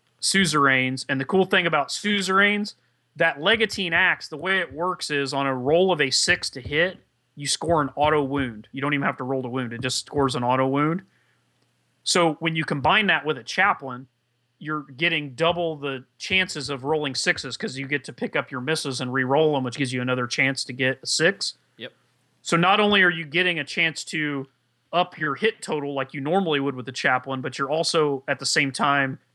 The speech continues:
Speaker 1: really upping your wound total because some of those hits are gonna be auto wounds.
Speaker 2: I dig it, dude. It's very solid. It's a solid tactic.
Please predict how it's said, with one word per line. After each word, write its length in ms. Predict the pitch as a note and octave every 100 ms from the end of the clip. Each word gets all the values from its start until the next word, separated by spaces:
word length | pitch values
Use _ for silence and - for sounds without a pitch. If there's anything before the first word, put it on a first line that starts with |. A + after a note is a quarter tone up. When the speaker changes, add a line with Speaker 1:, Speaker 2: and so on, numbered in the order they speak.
| _ -
Speaker 1:
really 420 | D#3 F3+ D#3+ D3+
upping 240 | D3 D3+
your 140 | C#3 C3+
wound 260 | F3 F#3
total 360 | E3+ C#3+ C#3 C3+
because 440 | C3+ - C3+ B2+
some 220 | - E3+
of 60 | D#3
those 180 | C#3 C3
hits 260 | D3 C3+
are 60 | C3+
gonna 180 | C3+ C3
be 180 | C3 C3
auto 260 | B2+ B2
wounds. 440 | A#2+ C3 G#2+ A#2+ - _ _ _ _ _ _ _ _ _ _ _ _ _ _ _ _ _ C#3+
Speaker 2:
I 20 |
dig 240 | B2 D3
it, 80 | F3
dude. 220 | A2 D3 - _ _ _ D3
It's 140 | C#3+
very 200 | B2 A#2+
solid. 320 | - D3+ C#3+ - - _
It's 100 | -
a 40 |
solid 260 | - G2+ A2+
tactic. 280 | D#3 -